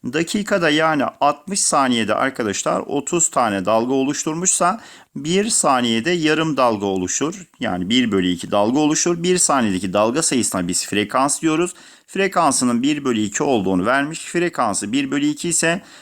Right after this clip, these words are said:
periyot ile frekansın çarpımı bire eşit olduğu için veya birbirine göre tersi olduğundan dolayı periyodun da burada iki saniye olduğunu söyleriz.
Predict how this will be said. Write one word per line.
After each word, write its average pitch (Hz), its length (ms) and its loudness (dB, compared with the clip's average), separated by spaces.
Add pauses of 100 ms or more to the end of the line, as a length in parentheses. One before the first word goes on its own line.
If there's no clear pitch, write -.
(160)
periyot 180 400 -2
ile 147 100 0
frekansın 143 680 0
çarpımı 104 580 -2
bire 135 260 0
eşit 107 280 -4
olduğu 78 340 -4
için 170 400 -2
veya 110 340 2 (360)
birbirine 143 380 0
göre 123 260 2
tersi 123 920 0
olduğundan 95 600 2
dolayı 123 440 0
periyodun 139 480 2
da 92 160 0
burada 139 540 0
iki 185 260 -6
saniye 110 400 0
olduğunu 135 420 -2
söyleriz. - 540 -2